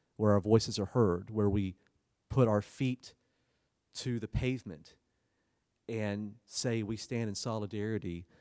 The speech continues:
not only to learn and listen from our friends who have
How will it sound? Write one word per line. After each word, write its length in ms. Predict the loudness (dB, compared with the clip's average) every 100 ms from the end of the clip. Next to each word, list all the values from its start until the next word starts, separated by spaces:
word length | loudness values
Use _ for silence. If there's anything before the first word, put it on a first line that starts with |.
| _ _
not 200 | 4 8
only 280 | 10 10 8
to 200 | 2 0
learn 260 | 4 6 6
and 140 | 6
listen 280 | 2 0 -2
from 220 | -4 -2
our 140 | 0 -2
friends 500 | 0 2 4 2 2
who 160 | 2
have 440 | 4 4 4 0